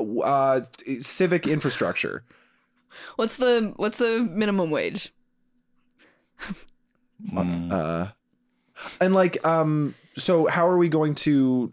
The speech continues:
Speaker 1: how's, like, education gonna get handled?
Speaker 2: Private or public health care?
Speaker 1: Right. Uh,
Speaker 3: What's
Speaker 1: what, what are our
Speaker 2: What?
Speaker 1: tax, what are our tax brackets gonna be? How are we gonna, like,
Speaker 3: What,
Speaker 1: maintain the roads
Speaker 3: what are
Speaker 1: and
Speaker 3: we doing
Speaker 1: there's the
Speaker 3: for
Speaker 1: sewage
Speaker 3: the
Speaker 1: and
Speaker 3: lowest, you know, part of our, or not the lowest, but, you know, the, the people in the hardest situations in our society?
Speaker 1: Yeah, do we
Speaker 3: Like,
Speaker 1: help? Do we have, like, a,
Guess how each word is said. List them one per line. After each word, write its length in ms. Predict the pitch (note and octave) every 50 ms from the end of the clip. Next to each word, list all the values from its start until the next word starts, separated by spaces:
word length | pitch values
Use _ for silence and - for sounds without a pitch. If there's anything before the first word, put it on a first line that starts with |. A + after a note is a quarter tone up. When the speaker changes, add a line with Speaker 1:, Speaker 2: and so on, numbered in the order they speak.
| -
Speaker 1:
how's, 300 | - C#3+ E3 D#3 D3+ -
like, 160 | C#3 A2+ - -
education 440 | - C3 C3 - B2 B2 A#2+ B2+ A#2+
gonna 120 | A#2+ A#2 A2+
get 160 | A2+ G#2+ B2
handled? 280 | B2 A2 A2 G#2+ -
Speaker 2:
Private 240 | F3+ F#3 F3+ F3+ F3
or 60 | E3+
public 320 | E3+ F3+ F3+ D#3+ E3 E3 -
health 240 | F3 E3 D#3+ - -
care? 420 | - E3 D#3+ D#3 D#3 D3+ D3 F3 F3 - _ _ _ -
Speaker 1:
Right. 320 | B2 C3 A#2 G#2 G#2 - - _ _ _ B2 B2 - - -
Uh, 220 | A2 C3+ B2 A#2+ A#2 A#2 G#2+ - - - -
Speaker 3:
What's 280 | - A#2 C3+ D3+ D3+ -
Speaker 1:
what, 80 | D3
what 120 | D#3+ F3 F#3+
are 60 | F3+
our 80 | D#3 -
Speaker 2:
What? 60 | -
Speaker 1:
tax, 240 | - E3+ D#3+ D#3+ B2+
what 160 | - D3+ D#3
are 20 | F3 D#3+
our 60 | C#3+
tax 280 | - - D3+ C3 B2+ -
brackets 380 | - D3+ D3+ C#3+ C#3 C#3+ -
gonna 100 | - C#3
be? 80 | C3 C3+
How 140 | D3 C3+ C3
are 40 | C3
we 80 | C3
gonna, 140 | B2 B2 A#2+
like, 120 | A#2 A2+
Speaker 3:
What, 80 | G2 -
Speaker 1:
maintain 360 | A2+ A#2 G#2 - C3+ A#2 A2+
the 80 | A2 G2+
roads 380 | G#2+ A2+ A2+ G#2+ G#2+ G#2+ B2+
Speaker 3:
what 60 | C3+ C3+
are 40 |
Speaker 1:
and 80 | C3+ C3+
Speaker 3:
we 80 | C3+ B2
doing 160 | B2 B2 A#2+
Speaker 1:
there's 140 | A#2+ A#2 A#2+
the 60 | B2
Speaker 3:
for 100 | A2+ A3
Speaker 1:
sewage 340 | G3 F#3 F3 E3+ E3 C#3+ C#3
Speaker 3:
the 120 | C3+ G#2+
Speaker 1:
and 120 | G2 F#2+
Speaker 3:
lowest, 320 | G2 G2 G2 G2+ G2+ G2+ - _ _ -
you 100 | - G#2+
know, 100 | G#2 F#2+
part 200 | - - F#2+ F#2
of 60 | F2+ F2
our, 160 | F2+ - D#2+
or 80 | F#2+
not 160 | F2+ F2+ E2+ -
the 80 | E2
lowest, 260 | E2+ E2 D#2 D#2+ -
but, 120 | - B2+ C3
you 120 | B2 G#2+
know, 180 | F#2+ F2 F#2 F2+
the, 40 | F2
the 120 | E2 F2+
people 200 | - A2 F#2+ F#2+
in 40 | F#2
the 80 | F2+ E2
hardest 320 | E2+ F2+ F2 E2+ E2 -
situations 500 | - D#2+ - F2+ E2 D#2+ - - D#2 D2+
in 80 | D#2 -
our 80 | G#1+
society? 560 | - - - - - - G2+ G2+ G#2 G2+ - F3+
Speaker 1:
Yeah, 80 | -
do 80 | - B2
we 120 | C3 C3
Speaker 3:
Like, 40 | B2+
Speaker 1:
help? 280 | D3+ C3+ C3+ C3+ - -
Do 60 | B2+
we 60 | A#2+ B2+
have, 140 | A#2 A2 A2
like, 140 | G2+ F2
a, 140 | F#2+ F#2 F2+